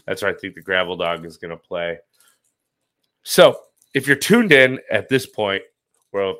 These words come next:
fourteen minutes in. We're gonna wrap it up here. It's a quick episode this week. We have a really cool episode coming for you next week. Trevor Lowe is going to join us as of now, and, uh, we're gonna talk some finesse stuff for you guys,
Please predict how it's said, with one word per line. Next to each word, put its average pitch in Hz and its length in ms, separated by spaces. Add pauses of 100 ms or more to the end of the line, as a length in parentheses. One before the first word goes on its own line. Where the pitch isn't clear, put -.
fourteen 123 400
minutes 104 320
in. 92 340
We're 104 140
gonna 95 180
wrap 113 280
it 107 80
up 104 120
here. 101 140
It's - 140
a - 40
quick 135 300
episode 98 460
this 98 200
week. 101 200
We 107 100
have 95 160
a 90 60
really 135 340
cool 127 180
episode 117 460
coming 107 320
for 104 180
you 92 160
next 120 360
week. 131 240 (340)
Trevor 104 300
Lowe 123 480
is 113 180
going 110 320
to 110 160
join 107 440
us 107 360 (320)
as 98 220
of 87 160
now, 101 480 (400)
and, 92 180
uh, 90 240
we're 92 100
gonna 92 140
talk 95 380
some 90 180
finesse 95 380
stuff - 420
for 95 140
you 90 160
guys, 92 520